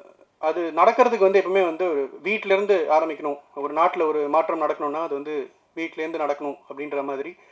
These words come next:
இங்க, அஹ், ரிஃபார்ம்ஸை பத்தி, மாற்றங்களை பத்தி, அஹ், யோசிக்கிற மாமன்னர்கள் எப்படி தேவையோ அதே மாதிரி அடிமட்டத்திலேருந்து, அஹ், அந்த தாட்ஸ் இருக்கிற நந்தனார்களும் நமக்கு தேவை, இந்த நந்தர்களும் நமக்கு தேவை.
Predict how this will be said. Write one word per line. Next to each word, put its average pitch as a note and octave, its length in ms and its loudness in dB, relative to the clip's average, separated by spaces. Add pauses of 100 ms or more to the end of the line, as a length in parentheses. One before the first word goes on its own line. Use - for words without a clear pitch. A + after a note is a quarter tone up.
(800)
இங்க, E3+ 240 -2 (760)
அஹ், C3+ 300 -8
ரிஃபார்ம்ஸை A#3 400 6
பத்தி, F#3+ 420 0 (640)
மாற்றங்களை F#3+ 500 6
பத்தி, E3 360 -2
அஹ், C#3+ 340 4
யோசிக்கிற F#3 500 2
மாமன்னர்கள் E3 640 4 (540)
எப்படி F3+ 300 -2
தேவையோ E3+ 460 0 (800)
அதே G3+ 240 6
மாதிரி G3+ 460 2 (200)
அடிமட்டத்திலேருந்து, G#3+ 1200 4
அஹ், C3+ 460 -2
அந்த D#3+ 300 -4
தாட்ஸ் G3+ 280 6
இருக்கிற F3+ 300 2
நந்தனார்களும் F3 720 2 (100)
நமக்கு C#3 240 -8
தேவை, D#3+ 340 4 (160)
இந்த D#3 180 -4
நந்தர்களும் E3+ 480 -2
நமக்கு D3 220 -4
தேவை. D#3 260 2